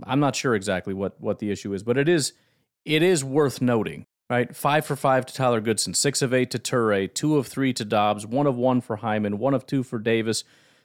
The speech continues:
two of two for Sal Cannella, four for four for Amari Rogers, three of three for Patrick Taylor. He was oh for one for Josiah, oh for one for Mack, oh for one for Becker, uh, one for two for Fulgham, but sixteen percent for Juwann Winfree? That's pretty low.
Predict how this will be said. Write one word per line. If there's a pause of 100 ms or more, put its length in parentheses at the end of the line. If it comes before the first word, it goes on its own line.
two
of
two
for
Sal
Cannella,
four
for
four
for
Amari
Rogers,
three
of
three
for
Patrick
Taylor. (360)
He
was
oh
for
one
for
Josiah,
oh
for
one
for
Mack,
oh
for
one
for
Becker,
uh,
one
for
two
for
Fulgham,
but (180)
sixteen
percent
for
Juwann
Winfree? (500)
That's
pretty
low.